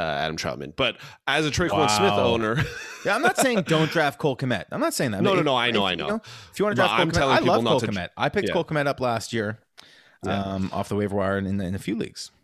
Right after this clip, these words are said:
Speaker 1: So for me, uh, to me, Tre'Quan Smith is the guy. I've been high on this guy. He hasn't really had that breakout season yet. I think this is the perfect season for him to build a rapport with one of the Q Bs. I think the interesting one is, I think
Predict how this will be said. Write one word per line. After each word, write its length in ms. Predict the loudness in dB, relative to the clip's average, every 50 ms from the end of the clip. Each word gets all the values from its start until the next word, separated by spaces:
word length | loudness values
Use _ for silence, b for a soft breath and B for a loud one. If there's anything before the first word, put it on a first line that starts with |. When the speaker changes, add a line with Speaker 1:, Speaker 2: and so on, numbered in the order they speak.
| _ -6
Speaker 1:
So 220 | -2 0 0 0
for 200 | -2 -2 -4 -2
me, 440 | 0 2 2 2 2 0 -2 -4 -8 -14 B B B B B B B B -4
uh, 260 | -2 0 0 -2 -2 -4 _ _ _ _ -16 _
to 100 | -6 -4
me, 180 | -2 0 -2 -2
Tre'Quan 400 | -2 -2 -2 -2 0 -2 -2 -2
Smith 320 | -2 -2 -2 -2 -2 -2 -4
is 140 | -6 -4 -2
the 80 | -2
guy. 260 | -2 0 0 0 0 0
I've 100 | -2 -2
been 140 | -2 -2
high 220 | -2 0 0 0 0
on 100 | 0 0
this 140 | 0 -2 -2
guy. 320 | 0 0 0 2 2 0 0
He 140 | -2 0 -2
hasn't 300 | -2 0 -2 -2 -2 0
really 520 | 0 0 0 0 0 0 -2 -4 -4 _ _ _ _ _ _ _ _ _ _ _ _ -12
had 280 | -4 -2 -2 -2 0
that 180 | -2 -4 -4 -2
breakout 460 | -2 -2 -2 0 0 -2 -2 -2 -2
season 300 | -4 -4 -4 -2 -2 0
yet. 180 | 0 0 0 0
I 120 | -2 -4
think 340 | -4 -4 -4 -4 -4 -4 -2
this 220 | -4 -4 -2 -2 -4
is 80 | -6
the 80 | -6 -8
perfect 400 | -6 -4 -6 -4 -4 -4 -4 -4
season 300 | -2 -2 -2 -2 -4 -4
for 140 | -2 -2 -2
him 120 | -2 -4
to 100 | -6 -8
build 300 | -6 -4 -2 -2 0 -2
a 60 | -2
rapport 380 | -4 -4 -6 -2 -2 0 0 0
with 140 | -2 -2 -4
one 140 | -4 -2
of 60 | -2 -2
the 60 | -4
Q 220 | -6 -6 -8 -6
Bs. 380 | -4 -2 -2 -2 -2 -2 -4 B B B B B B B
I 120 | -6 -4
think 220 | -2 -2 -2 -2 -2
the 160 | -4 -2 _ -2
interesting 440 | -2 0 0 -2 -2 0 -2 -2
one 240 | 0 0 0 0 -2 -2
is, 320 | -2 0 0 0 0 -2
I 80 | -4 -2
think 320 | -2 -2 -2 -2 -6